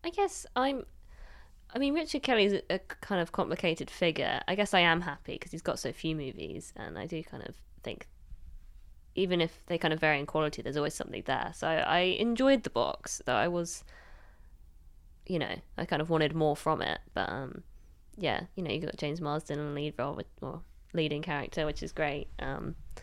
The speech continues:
uh, yeah, no, I, I enjoyed it. Yeah,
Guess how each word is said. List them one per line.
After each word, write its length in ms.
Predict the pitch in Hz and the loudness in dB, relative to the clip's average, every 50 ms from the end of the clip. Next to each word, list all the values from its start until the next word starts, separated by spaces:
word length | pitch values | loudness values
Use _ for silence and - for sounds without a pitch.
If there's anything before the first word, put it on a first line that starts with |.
| - - - - - - - - - - - - - - - | -14 -16 -16 -16 -16 -16 -18 -20 -20 -20 -20 -20 -16 -10 -6
uh, 480 | 190 185 180 180 185 185 190 190 190 - - - - | -4 -4 -2 -2 -2 -2 -2 -2 -4 -6 -8 -8 -6
yeah, 220 | 294 294 269 226 | -2 -2 0 0
no, 360 | 214 208 208 202 196 196 208 - - | 0 0 0 0 0 0 -2 -4 -6
I, 40 | - 254 285 302 311 311 339 | -6 -4 -2 -2 -2 -2 0
I 580 | 339 381 415 440 453 440 453 466 415 - - - | 2 4 4 4 4 4 2 2 2 2 0 0
enjoyed 420 | 269 269 277 269 269 262 240 208 | 2 2 4 6 8 8 8 8
it. 220 | 269 240 226 - - - - - | 8 6 6 4 2 -4 -10 -4
Yeah, 320 | - - 269 285 302 320 | 0 2 4 4 4 2